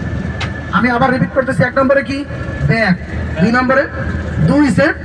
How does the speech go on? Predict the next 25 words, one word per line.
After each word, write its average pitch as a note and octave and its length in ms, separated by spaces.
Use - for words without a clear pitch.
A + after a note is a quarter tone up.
ইহরামের C4 420
কাপড়। F#3+ 320
তিন A#3 200
নম্বরে C4 260
ইহরাম A#3+ 300
বাঁধার B3 280
বেল্ট। A3+ 260
চার A3+ 140
নম্বরে B3+ 320
জায়নামাজ B3+ 580
অথবা A#3+ 300
বিছানার B3 500
চাদর। A3+ 320
পাঁচ G#3 180
নম্বরে C#4 280
নিবেন C#4 300
ফার্স্ট A#3+ 440
এইড C#4 240
এবং A#3+ 400
প্রাথমিক C#4 540
মেডিসিন, A#3+ 460
like A#3 300
নাপা, A3 360
প্যারাসিটামল, A#3 680
ফিলমেড A#3+ 460